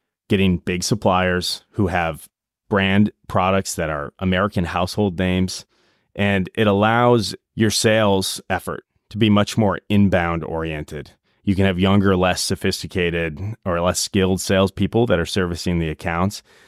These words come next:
And you become less of a brand builder as a distributor than an order taker, and kind of push the outbound sales component and the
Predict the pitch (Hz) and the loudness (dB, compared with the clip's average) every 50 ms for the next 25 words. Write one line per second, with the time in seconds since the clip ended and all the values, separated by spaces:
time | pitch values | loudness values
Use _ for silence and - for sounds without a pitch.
0 | _ _ _ - - 104 110 113 107 113 147 147 135 123 113 117 117 - 113 101 | _ _ _ -2 2 4 4 4 4 4 4 4 4 4 4 4 4 2 2 0
1 | 90 - - 110 123 131 139 135 101 95 87 87 85 90 90 87 78 90 90 80 | 0 2 2 2 4 4 4 4 4 2 0 0 0 0 0 0 0 -2 -2 -4
2 | 82 80 - - 98 92 87 90 90 90 87 90 92 - - 92 92 90 85 82 | -4 -6 -4 -4 -2 -2 0 0 -2 -2 -2 -4 -4 -6 -8 -6 -4 -2 -2 -2
3 | 85 - - 95 98 - 123 127 117 104 87 - - 90 85 80 - 90 90 - | -4 -4 -2 -2 0 2 2 2 2 2 0 -2 -6 -6 -6 -6 -6 -6 -8 -8
4 | - _ _ _ _ _ - - - 98 95 98 - - - 123 113 95 - - | -10 _ _ _ _ _ -10 -4 0 0 0 0 -2 -2 -2 0 0 0 -2 0
5 | - 127 127 - - - 101 - - 98 104 110 104 - 113 104 101 98 92 - | 0 0 0 0 -2 -4 -4 -4 0 0 0 0 2 2 2 2 2 2 0 0
6 | - 98 98 101 104 - 139 117 - 113 110 110 120 123 92 - - 90 87 82 | 0 2 2 2 2 2 2 2 2 4 4 4 4 2 0 -2 -4 -4 -4 -4
7 | 82 80 80 | -4 -6 -6